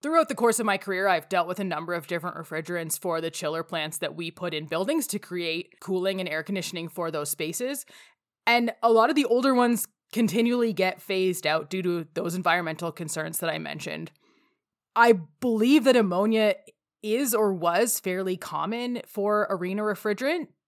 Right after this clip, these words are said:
due to its ability to get those colder temperatures of the brine water. And I believe it also has a fairly low greenhouse gas effect. But like I mentioned, ammonia is highly toxic to humans,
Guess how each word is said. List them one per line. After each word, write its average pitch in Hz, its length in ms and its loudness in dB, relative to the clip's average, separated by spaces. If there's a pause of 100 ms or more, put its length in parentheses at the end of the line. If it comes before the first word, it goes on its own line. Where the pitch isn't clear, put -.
due 214 260 0
to 214 260 2
its 202 120 2
ability 190 460 -2
to 190 120 -4
get 170 280 0
those 180 240 -2
colder 170 400 -4
temperatures 170 640 -6
of 160 160 -10
the 160 80 -10
brine 156 340 -6
water. 208 380 0 (380)
And 220 340 -2 (260)
I 190 160 -2 (180)
believe 214 320 -2
it 285 140 -2
also 175 320 -2
has 180 340 -2
a 185 80 -4
fairly 175 800 -6 (460)
low 175 400 0
greenhouse 165 540 -6
gas 147 300 -4
effect. 277 420 -6 (760)
But 226 300 4 (300)
like 233 260 2
I 247 100 4
mentioned, 233 440 4
ammonia 190 400 0
is 226 160 -2
highly 202 480 -2
toxic 170 600 -2
to 170 120 -6
humans, 277 520 0